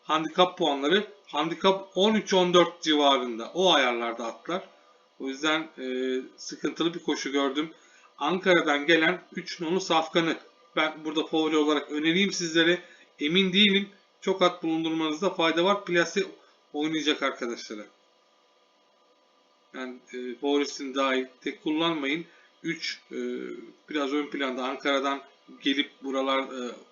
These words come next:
Bursa'da, Kocaeli'nde koşan atlar şanslı olurlar. İyi derece çıkartabilirler. Smart Robinta'yı, e, ön planda çıktı.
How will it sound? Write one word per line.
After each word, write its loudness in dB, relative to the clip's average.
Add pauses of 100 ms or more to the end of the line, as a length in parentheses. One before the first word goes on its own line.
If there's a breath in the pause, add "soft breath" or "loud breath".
(120)
Bursa'da, -4
Kocaeli'nde -4
koşan -6
atlar -4 (380 loud breath)
şanslı -6
olurlar. -4 (100)
İyi -8
derece 2
çıkartabilirler. -2 (380 soft breath)
Smart -8
Robinta'yı, 0 (560)
e, -14
ön -4
planda -4
çıktı. -2